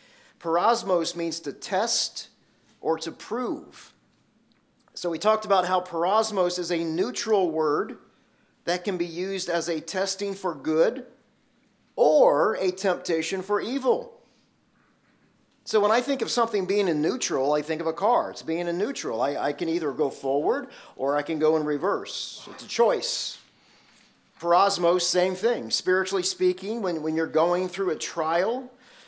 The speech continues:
God is the one who is testing you for good. He's allowing you to experience pain. Discomfort, all for the sole purpose of building up your spiritual muscle.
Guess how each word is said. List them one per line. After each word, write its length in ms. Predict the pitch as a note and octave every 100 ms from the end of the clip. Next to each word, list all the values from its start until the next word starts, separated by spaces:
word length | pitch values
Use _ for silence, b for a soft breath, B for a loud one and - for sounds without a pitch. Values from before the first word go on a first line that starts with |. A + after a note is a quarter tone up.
| B B B C#3
God 320 | D3 D#3+ G3+
is 120 | G#3
the 100 | G3+
one 260 | G3 D#3+ E3
who 100 | E3
is 140 | C#3+
testing 520 | - F3 F3 - E3
you 140 | D#3 D#3
for 200 | D#3 B2
good. 580 | G#2+ C3+ D3+ G#3+ A3+ A#3 b b b b _
He's 180 | C3+ B2+
allowing 480 | B2+ D3+ D#3 D#3
you 140 | D3+ D#3+
to 80 | C#3
experience 760 | B2+ - E3+ D#3+ D3+ D3 B2+
pain. 720 | - - D3 C#3+ D#3+ A3 A#3+ A#3+ _ _ _ _ _ _ _ _ _ _ -
Discomfort, 920 | A2+ - - D#3+ D#3+ E3+ G3 - - _ _ _ _ _ _ _ -
all 320 | C#3 G3 B3+
for 160 | C4
the 80 | G#3+
sole 280 | F#3+ A3+ G#3
purpose 480 | - G3+ G3+ E3+ E3
of 220 | C#3+ B2
building 400 | D#3 G3 F#3 D#3+
up 200 | D#3 D#3
your 120 | D3+
spiritual 600 | C#3 - D#3 D3 C#3+ D3
muscle. 480 | C3+ E3 F#3 - -